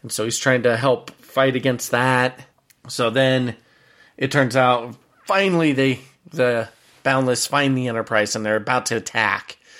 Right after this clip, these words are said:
And so they get everything together, and, and Spock has come up with a plan on, you know, how to make sure nobody from the Enterprise dies and to go over there and try to lead the charge. And as he does so, he's able to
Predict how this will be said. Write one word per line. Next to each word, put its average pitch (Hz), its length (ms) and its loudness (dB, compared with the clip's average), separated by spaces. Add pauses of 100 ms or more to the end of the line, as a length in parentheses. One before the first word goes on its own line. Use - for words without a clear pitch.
(460)
And 107 280 -2
so 110 140 0
they 110 120 0
get 135 140 2
everything 127 340 -2
together, 113 380 2
and, 104 240 -2
and 113 140 -10
Spock 123 460 0
has - 500 -2 (300)
come 131 240 0
up 117 120 -2
with 127 120 -4
a - 40 -12
plan 120 380 0
on, 107 240 -2
you 113 60 -6
know, 104 140 -4
how 113 120 0
to 110 80 -2
make 113 160 -4
sure - 160 -2
nobody 117 320 0
from - 180 -10
the 123 100 -4
Enterprise 117 420 -2
dies 113 460 0
and 101 180 -8 (480)
to - 80 -10
go 131 220 0
over 123 180 -2
there 120 520 0
and 101 340 -4
try 117 180 0
to 110 100 0
lead 127 300 0
the 135 60 0
charge. 110 600 0 (680)
And 113 560 -2 (120)
as 120 180 -4
he 123 140 -4
does 151 360 0
so, 120 520 2 (480)
he's 131 240 -2
able 131 260 2
to 117 480 0